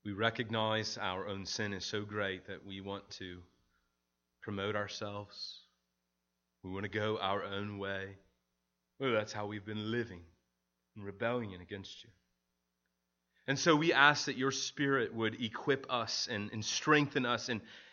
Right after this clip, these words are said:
show us the way. Help us to deny ourselves.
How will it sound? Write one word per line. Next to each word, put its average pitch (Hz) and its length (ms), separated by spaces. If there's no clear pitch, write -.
show 110 420
us - 180
the 90 100
way. 82 220
Help 143 500
us 120 400
to - 140
deny 107 560
ourselves. 87 720